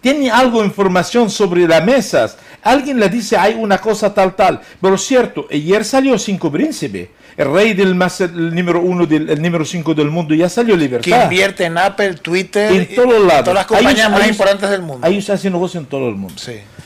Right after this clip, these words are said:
Speaker 1: Pero lo más importante es que todo el mundo hablando, ¿qué está pasando en Arabia Saudí va a detener tanto gente?
Speaker 2: Es que la
Speaker 1: A lo
Speaker 2: cantidad,
Speaker 1: mejor tiene
Speaker 2: perdón.
Speaker 1: razón el hombre, ¿quién
Speaker 2: Ja-,
Speaker 1: sabe?
Speaker 2: Javier Cabrera, ochenta y seis mil millones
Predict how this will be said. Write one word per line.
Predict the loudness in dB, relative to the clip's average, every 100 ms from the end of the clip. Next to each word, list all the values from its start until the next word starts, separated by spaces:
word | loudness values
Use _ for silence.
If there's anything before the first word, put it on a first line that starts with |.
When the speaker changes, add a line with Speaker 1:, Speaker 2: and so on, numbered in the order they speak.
| -8
Speaker 1:
Pero | -4
lo | -2
más | -4 -4
importante | -8 -8 -10 -16 -16 -20
es | _ _ _ _ _ _
que | -10
todo | -2 2
el | 2
mundo | 0 -2 -2
hablando, | -2 -4 -6 -12 -14 _ _ _
¿qué | -8
está | -6 -6
pasando | -6 -6 -8 -8
en | -10 -8
Arabia | -4 -4 -6
Saudí | -8 -6 -6
va |
a | -6
detener | -6 -6 -6 -6
tanto | -6 -10 -10 -14
gente? | -14 -16 -18 -6
Speaker 2:
Es | -4
que | 0 2
la |
Speaker 1:
A |
lo | 2
Speaker 2:
cantidad, | 0 0 0
Speaker 1:
mejor | 2 2
tiene | 2
Speaker 2:
perdón. | 4
Speaker 1:
razón | 2 0 -4 -2
el | 0
hombre, | 0 0 -2
¿quién | -2
Speaker 2:
Ja-, | 0
Speaker 1:
sabe? | 2 2 2 -4
Speaker 2:
Javier | -8 -4 -2
Cabrera, | 0 2 2 -4 -10 -20 _ _ _ _ _
ochenta | -2 2 0 2
y | 0
seis | 0 -2
mil | -2 -2
millones | -2 -2 -4 -6